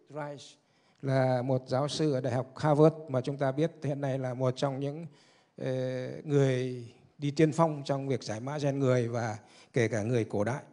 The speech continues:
Và chúng ta hãy nhớ cái tên, ờ, David Reich. Đấy. Và khi mà ông Pebo được giải thì David Reich cũng phát biểu.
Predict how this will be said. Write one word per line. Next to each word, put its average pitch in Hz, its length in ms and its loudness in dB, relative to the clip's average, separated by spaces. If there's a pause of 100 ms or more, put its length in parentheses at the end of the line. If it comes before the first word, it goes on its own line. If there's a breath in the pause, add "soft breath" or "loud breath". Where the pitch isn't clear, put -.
(220)
Và 127 260 -4 (220 loud breath)
chúng 160 180 2
ta 151 180 2
hãy 127 140 2
nhớ 156 400 8
cái 175 100 0
tên, 135 420 2 (500 soft breath)
ờ, 127 340 2 (180)
David 165 360 4
Reich. 135 260 0 (1300)
Đấy. 120 120 -16 (2250)
Và 151 180 4
khi 175 220 4
mà 156 260 0 (240 loud breath)
ông 160 180 -4
Pebo 170 320 4
được 143 120 0
giải 117 260 -2
thì 143 120 -4
David 156 260 0
Reich 156 300 0
cũng 156 200 -6
phát 185 200 -4
biểu. 120 240 -6